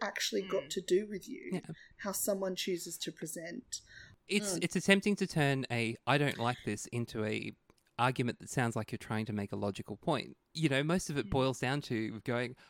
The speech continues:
Speaker 3: "I would never do that, so therefore you shouldn't either."
Speaker 1: And I know this is gonna shock everyone.
Speaker 2: Mm.
Speaker 1: It's deeply rooted in misogyny. Pretty femme women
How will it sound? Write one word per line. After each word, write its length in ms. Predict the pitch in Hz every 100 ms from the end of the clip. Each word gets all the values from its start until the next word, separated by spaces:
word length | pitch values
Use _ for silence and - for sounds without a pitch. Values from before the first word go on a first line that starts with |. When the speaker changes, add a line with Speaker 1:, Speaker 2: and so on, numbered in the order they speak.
| -
Speaker 3:
"I 140 | 180 254
would 180 | -
never 180 | 143 117
do 220 | 110 113
that, 300 | 110 139 233 - _
so 220 | - - 160
therefore 360 | 240 - 165
you 180 | 151 240
shouldn't 360 | - 117 113 113
either." 300 | 170 160 - -
Speaker 1:
And 120 | - 175
I 40 |
know 140 | 180
this 140 | 175 -
is 100 | -
gonna 160 | 170
shock 240 | - 160 156
everyone. 540 | 160 - 127 110 -
Speaker 2:
Mm. 20 | 180 180 - -
Speaker 1:
It's 160 | -
deeply 360 | - 359 - 269
rooted 340 | 240 175 -
in 100 | 175
misogyny. 720 | 170 - 190 190 - - 226 -
Pretty 720 | - 294 294 - 285 285 285 294 _
femme 380 | 240 220 220 220 - -
women 720 | 190 196 196 170 - 254